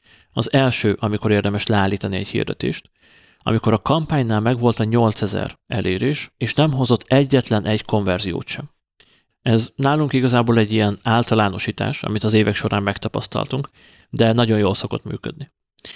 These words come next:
Itt ugye az a logika, hogy ha elértünk már nyolcezer embert,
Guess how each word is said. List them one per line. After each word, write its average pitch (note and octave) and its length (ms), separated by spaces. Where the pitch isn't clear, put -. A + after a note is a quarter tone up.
Itt - 180
ugye B2 180
az C#3+ 120
a C#3+ 60
logika, A2+ 400
hogy B2 260
ha A2 140
elértünk B2+ 500
már G#2 240
nyolcezer A2 720
embert, G#2+ 580